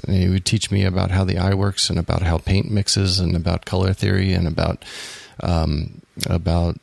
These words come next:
Star Trek and old stories there and about space and about, um, relativity. And, uh, "Oh, would you like to come to a, uh, a comic book convention with me?" Yeah, we've got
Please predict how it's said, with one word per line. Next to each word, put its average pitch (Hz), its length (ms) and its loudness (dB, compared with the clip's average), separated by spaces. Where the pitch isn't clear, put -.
Star 90 280 0
Trek 95 400 -2
and 85 540 0
old 95 120 0
stories 95 500 0
there 98 400 0
and 85 140 -2
about - 340 -2
space - 580 0
and 85 180 -4
about, 82 500 -2
um, 85 440 -6
relativity. 98 880 0
And, 85 540 0
uh, 82 360 2
"Oh, 104 180 2
would 85 180 0
you 92 100 2
like 95 120 0
to - 100 -6
come 104 260 2
to 98 460 0
a, 98 320 2
uh, 90 220 2
a 90 360 2
comic 127 300 0
book - 100 -4
convention 87 480 2
with - 180 -4
me?" - 120 -2
Yeah, 98 260 2
we've 95 200 -2
got 87 260 -2